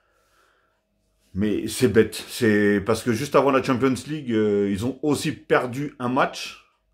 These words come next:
Un match important, du coup, parce que du coup, à cause de cette défaite-là, ils ont perdu leur première place. Derrière, ils prennent, euh,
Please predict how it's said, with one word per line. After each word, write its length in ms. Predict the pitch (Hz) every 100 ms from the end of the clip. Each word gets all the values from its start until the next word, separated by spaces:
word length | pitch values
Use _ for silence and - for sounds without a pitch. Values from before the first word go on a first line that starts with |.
| _ _ _
Un 60 | 98
match 260 | 104 - 107
important, 560 | 95 92 92 208 220
du 140 | 107 90
coup, 260 | 170 196 -
parce 120 | 95
que 100 | -
du 160 | 92 95
coup, 340 | 127 120 - _ -
à 100 | 104
cause 220 | 131 107
de 40 |
cette 220 | 107 110 95
défaite-là, 580 | 110 117 - 123 113 - _ -
ils 160 | 101
ont 60 | 104
perdu 260 | 101 90 92
leur 140 | 90
première 300 | - 92 -
place. 440 | 185 180 - - _ _ _
Derrière, 760 | 101 143 131 139 127 104 - - _ _ _ _ 185
ils 160 | 156
prennent, 400 | - 151 127 107
euh, 220 | 101 95